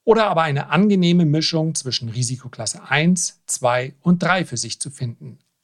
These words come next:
Und je mehr mein Gewicht in Risikoklasse zwei oder drei oder gar auch vier geht, desto mehr Volatilität muss ich erwarten.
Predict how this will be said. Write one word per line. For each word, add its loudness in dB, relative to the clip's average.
Und -10
je -2
mehr 2
mein 2
Gewicht -2
in -2
Risikoklasse -2
zwei -2
oder -4
drei 0
oder 0
gar 2
auch -4
vier -4
geht, -2
desto 0
mehr 2
Volatilität -2
muss 0
ich -2
erwarten. -2